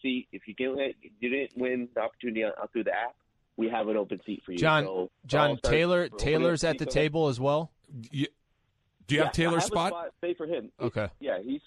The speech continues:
Speaker 3: Okay.
Speaker 1: he's still in, right?
Speaker 3: So
Speaker 2: Yeah.
Speaker 3: we've got, we've got an additional
Speaker 2: Yep.
Speaker 3: seat available.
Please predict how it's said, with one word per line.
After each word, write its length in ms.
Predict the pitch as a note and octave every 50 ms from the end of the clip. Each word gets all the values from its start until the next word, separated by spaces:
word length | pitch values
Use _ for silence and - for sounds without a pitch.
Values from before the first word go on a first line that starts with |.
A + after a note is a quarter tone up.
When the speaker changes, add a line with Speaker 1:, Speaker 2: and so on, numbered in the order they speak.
| _ -
Speaker 3:
Okay. 140 | B2 A#2+ A2+
Speaker 1:
he's 80 | F#2+
still 220 | - - E3+ E3 G#3
in, 100 | G#3+ A2
right? 220 | G2 G#2 A#2+ C3+ -
Speaker 3:
So 140 | - -
Speaker 2:
Yeah. 60 | F3+ F3
Speaker 3:
we've 80 | F#3 D#3
got, 260 | F3+ E3 D3+ - C#3
we've 140 | C#3+ D#3+ C3
got 240 | E3+ D#3 D3 D3 -
an 120 | D3 C#3 C#3
additional 680 | C3 A2 - D#3 F3 E3+ - G3 F3+ E3 D3 C#3 C3
Speaker 2:
Yep. 80 | A#2
Speaker 3:
seat 320 | - - B2+ - D3 C#3+ -
available. 540 | - A#2 G#2 A#2+ A2+ G2+ F2+ D2 D2 C#2+ -